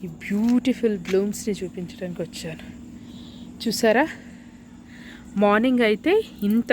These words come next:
పెద్దగా విచ్చుకుంటుందా? విచ్చుకోదు కదా. చూడండి, ఇంత పెద్దగా విచ్చుకుంటుంది అనమాట నైట్ టైము. ఆహా, వీటి దగ్గర కొ-,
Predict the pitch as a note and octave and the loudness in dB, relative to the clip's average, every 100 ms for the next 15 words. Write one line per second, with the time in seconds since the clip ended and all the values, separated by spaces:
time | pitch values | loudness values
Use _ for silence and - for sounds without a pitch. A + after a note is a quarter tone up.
0 | - F#3 G3 B3 A#3 - - B3+ A3 G#3 | 2 4 6 6 4 0 -2 -2 0 -2
1 | D4 - - - - - - - - - | -4 -8 -20 -20 -20 -20 -20 -18 -18 -8
2 | G#3 - - A3 G3 F#3+ C4+ - - - | -6 -4 2 2 4 2 0 -6 -16 -18
3 | - - - - - - - - - - | -18 -18 -18 -18 -18 -16 -16 -16 -16 -16
4 | - - G3+ F3+ F3 F#3+ A3 A#3 F#3+ E3 | -12 0 2 2 0 0 2 0 0 -6
5 | D#3 G#3 A3 A#3+ G#3 - G3 F3 F3+ E3+ | -2 0 4 4 2 -4 -6 -6 -8 -8
6 | E3 E3 B3 D#4 - - - - - - | -8 -6 -4 -4 -6 -18 -18 -16 -16 -16
7 | - - - F#3+ F#3+ - F3+ F3 C4+ - | -18 -10 -2 0 0 2 2 2 0 0
8 | - - - - - - - - - - | -8 -18 -16 -16 -16 -16 -14 -14 -14 -14
9 | - - - - E3+ D#3+ E3+ - - - | -14 -14 -10 -4 -4 0 -2 -4 -10 -14
10 | - - - - - - - F3+ F#3+ F3+ | -16 -16 -14 -14 -14 -12 -8 -6 0 0
11 | F3 A3 A3 G3 F3 D#3+ - - - - | 4 4 4 4 0 -4 -14 -14 -14 -18
12 | - - - G3 | -18 -18 -6 -2